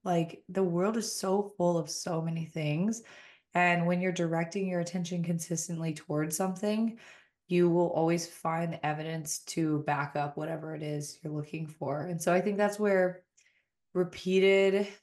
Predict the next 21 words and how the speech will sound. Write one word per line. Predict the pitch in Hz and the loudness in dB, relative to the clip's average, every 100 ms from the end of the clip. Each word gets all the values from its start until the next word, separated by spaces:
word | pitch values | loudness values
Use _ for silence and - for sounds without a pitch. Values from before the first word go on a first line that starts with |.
| _ _ _ _ _ _ - - - - | _ _ _ _ _ _ -18 -16 -14 -6
I | 175 | -4
don't | 165 175 | -2 -4
even | 151 147 | -6 -8
like | 147 151 | -10 -10
using | 156 151 | -10 -8
the | 143 | -4
word | 143 139 | -4 -4
either, | 135 123 - | -4 -6 -6
but, | - | -2
like, | 170 175 | -2 0
repeated | 175 190 190 156 | 0 2 4 4
affirmations | 160 165 165 156 147 147 165 156 151 - | 0 -2 -6 -6 -8 -8 -10 -8 -8 -10
can | - 151 151 | -10 -6 -4
be | 147 | -4
helpful. | 147 156 156 233 262 277 - - - _ _ | -2 -4 -4 -4 -2 -4 -8 -20 -20 _ _
Because | 180 170 185 170 | 2 4 2 2
if | 165 | 0
you | 170 | -2
repeat | 160 156 - 196 196 | -2 -2 0 0 2
to | 190 | 2
yourself, | 175 - 165 156 | 0 0 -2 -2